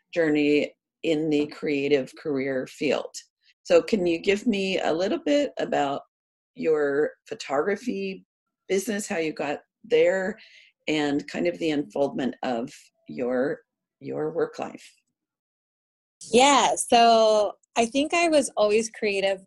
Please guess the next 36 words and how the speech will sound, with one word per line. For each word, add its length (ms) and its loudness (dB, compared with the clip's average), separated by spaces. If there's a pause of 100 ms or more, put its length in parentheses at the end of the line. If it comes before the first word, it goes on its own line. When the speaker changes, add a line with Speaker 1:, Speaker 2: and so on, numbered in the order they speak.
Speaker 2:
but 100 0
I 120 0
didn't 280 -6
really 440 -2 (100)
know 280 4
what 320 0
the 120 0
right 320 0 (100)
outlet 380 2
would 180 2
be 180 2
for 280 2
it. 240 4 (260)
And 640 0
I 100 0
tried 220 0
a 60 2
lot 140 4
of 120 -6
things 420 -6
that 240 0
I 80 0
was 220 0 (100)
kind 140 -6
of 60 -6
encouraged 580 -4
to 80 -10
try, 460 0
which 180 -4
was 160 -14
music 600 2
and 200 -6
theater 500 -2
and 220 -8
dance. 400 -4
And 120 -4